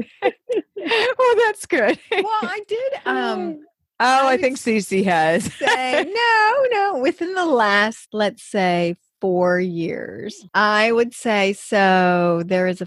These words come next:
Speaker 2: fella that I was seeing that would come back and forth from Texas,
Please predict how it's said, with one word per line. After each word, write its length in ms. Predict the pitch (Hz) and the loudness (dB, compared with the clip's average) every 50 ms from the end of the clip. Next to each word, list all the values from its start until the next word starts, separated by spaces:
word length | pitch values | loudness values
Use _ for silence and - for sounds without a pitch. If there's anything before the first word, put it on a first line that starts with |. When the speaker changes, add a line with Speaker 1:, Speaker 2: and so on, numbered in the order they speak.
| - _ - | -12 _ -2
Speaker 2:
fella 520 | 190 175 170 165 160 160 160 165 170 175 175 | 0 0 2 2 0 0 0 0 0 -2 -2
that 140 | 175 170 160 | -4 -2 -2
I 80 | 156 156 | -2 -4
was 160 | 160 180 - | -4 -8 -10
seeing 680 | - - - - 185 175 165 165 160 160 160 160 160 | -14 -20 -10 -6 -4 -4 -2 -2 -4 -4 -4 -6 -6
that 220 | 156 147 147 - - _ | -6 -6 -8 -10 -8 _
would 180 | 233 233 202 - | -4 -4 -4 -4
come 320 | - 214 233 220 208 208 | -2 0 2 2 2 4
back 240 | 196 185 180 185 - | 2 2 2 0 -2
and 140 | 202 196 - | -6 -6 -4
forth 260 | - 180 180 185 - | 0 0 0 0 -2
from 240 | - 220 233 277 - | -4 -6 -6 -6 -6
Texas, 1040 | - - - 220 220 185 - - - - - 156 160 214 294 - - - - - | -10 -8 -4 -2 -2 -2 -2 -6 -10 -12 -8 -6 -6 -6 -6 -8 -10 -16 -20 -20